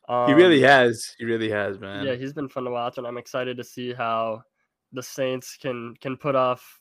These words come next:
Speaker 2: putting Jameis in the game and, and just watch Andy Dalton do nothing for, for four more quarters.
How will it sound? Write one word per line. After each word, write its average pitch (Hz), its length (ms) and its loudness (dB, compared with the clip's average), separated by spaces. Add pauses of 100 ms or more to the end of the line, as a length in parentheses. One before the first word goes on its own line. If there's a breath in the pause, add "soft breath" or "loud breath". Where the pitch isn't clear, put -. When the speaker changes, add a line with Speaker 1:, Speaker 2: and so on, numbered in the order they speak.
(120)
Speaker 2:
putting 135 240 -6
Jameis 131 340 -6
in 135 80 -8
the 123 80 -8
game 117 240 -8
and, 113 220 -10
and 113 120 -12
just 113 160 -16
watch 117 280 -6
Andy 117 180 -10
Dalton 113 320 -8
do 113 140 -12
nothing 113 480 -10
for, 110 340 -12
for 123 120 -12
four 120 200 -12
more 113 160 -8
quarters. 113 480 -16